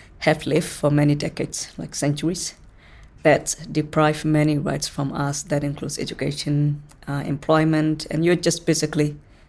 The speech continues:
you don't belong to that country legally, according to them.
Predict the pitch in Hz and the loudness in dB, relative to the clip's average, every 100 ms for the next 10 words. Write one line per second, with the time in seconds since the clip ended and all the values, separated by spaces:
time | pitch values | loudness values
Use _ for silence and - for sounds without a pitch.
0 | - - - - - - 151 147 139 151 | -20 -20 -20 -20 -20 -4 -2 4 4 4
1 | 147 147 147 147 147 139 - 143 - 190 | 2 4 2 0 -2 -2 -2 -6 -6 -4
2 | 139 135 156 190 190 - 156 156 151 196 | -2 0 -2 -2 -2 -2 0 -2 0 0
3 | 240 | 0